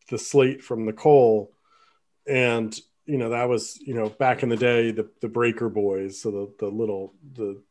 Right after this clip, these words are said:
the, you know, eight, nine, ten-year-old kids, the little hands, they would, they would literally just sit on a wooden board as it, as the rock would,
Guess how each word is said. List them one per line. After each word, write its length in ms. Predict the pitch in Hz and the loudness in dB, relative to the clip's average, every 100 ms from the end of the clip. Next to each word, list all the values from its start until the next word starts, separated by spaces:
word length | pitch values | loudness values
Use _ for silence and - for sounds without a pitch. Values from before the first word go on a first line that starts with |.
| _ | _
the, 80 | - | -12
you 200 | 104 110 | -10 -10
know, 320 | 107 90 95 98 _ _ - | -10 -12 -14 -18 _ _ -6
eight, 200 | 131 117 | -6 -4
nine, 320 | 113 110 113 | -4 -2 -2
ten-year-old 560 | 107 120 110 107 101 - | -2 -2 0 0 -2 2
kids, 500 | 143 120 113 - - _ _ _ _ | 4 4 0 -10 -18 _ _ _ _
the 60 | 107 | -8
little 200 | 107 104 | -6 -2
hands, 540 | 127 135 117 110 107 | 2 2 2 0 -2
they 120 | 117 107 | 0 0
would, 220 | 107 - - - _ | 0 -4 -10 -20 _
they 80 | - | -4
would 160 | 120 120 | -2 4
literally 380 | 139 139 131 127 | 8 10 8 6
just 380 | 123 110 - - - | 2 -2 -8 -20 -20
sit 400 | - - 165 165 | -16 -2 -2 0
on 160 | 135 127 | -2 -2
a 80 | 110 - | -4 -10
wooden 420 | 143 139 151 135 | -6 2 4 4
board 600 | 120 190 180 139 127 113 - _ _ _ _ _ _ _ | 4 6 8 8 6 0 -10 _ _ _ _ _ _ _
as 300 | 143 135 123 | -2 0 4
it, 200 | 139 139 - | 4 2 -6
as 340 | 127 131 131 - | 0 0 0 0
the 260 | 131 110 - _ _ _ _ _ _ _ _ _ | 0 0 -8 _ _ _ _ _ _ _ _ _
rock 680 | 151 147 160 170 160 139 - | -10 0 2 4 2 0 -2
would, 220 | 131 - | -2 -2